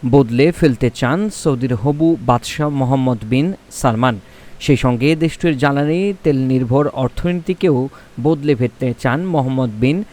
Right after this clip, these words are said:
সালমান। তবে বিগত কয়েক মাসে সৌদি আরব সরকার উচ্চাভিলাষী ও বিস্তৃত মরুভূমির উন্নয়ন প্রকল্প নিয়ম নামের পরিচিত পরিকল্পনায় পিছিয়ে দিয়েছে।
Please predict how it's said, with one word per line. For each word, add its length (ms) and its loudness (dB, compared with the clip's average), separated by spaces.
সালমান। 520 2
তবে 340 4
বিগত 540 2
কয়েক 320 2
মাসে 420 2
সৌদি 380 2
আরব 200 0
সরকার 440 0
উচ্চাভিলাষী 840 -4
ও 240 0
বিস্তৃত 500 0
মরুভূমির 600 0
উন্নয়ন 460 0
প্রকল্প 560 0
নিয়ম 340 0
নামের 280 -2
পরিচিত 380 0
পরিকল্পনায় 1080 0
পিছিয়ে 400 -2
দিয়েছে। 420 0